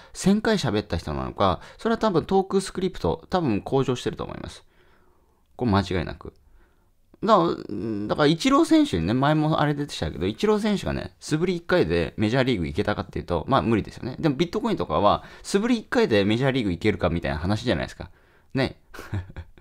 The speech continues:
だから僕はもう、あの、小さいことを積み重ねることが、あの、とんでもない道に行くただ一つの道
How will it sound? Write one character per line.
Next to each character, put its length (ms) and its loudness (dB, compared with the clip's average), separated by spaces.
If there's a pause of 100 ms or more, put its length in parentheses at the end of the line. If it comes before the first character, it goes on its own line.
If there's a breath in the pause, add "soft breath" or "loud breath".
(340 loud breath)
だ 60 -6
か 40 -6 (300 loud breath)
ら 80 2
僕 340 8
は 100 12
も 380 4
う、 140 -12
あ 240 4
の、 160 0
小 300 0
さ 160 2
い 80 2
こ 140 2
と 120 4
を 60 4
積 180 -2
み 140 0
重 220 0
ね 120 2
る 140 0
こ 120 2
と 180 0
が、 280 2 (480 loud breath)
あ 140 0
の、 60 0
と 140 2
ん 60 4
で 80 2
も 100 2
な 140 4
い 340 0 (100)
道 100 -8 (240)
に 600 0 (280)
行 60 0
く 120 0
た 140 0
だ 80 4
一 160 -6
つ 140 -8
の 240 -2
道 100 0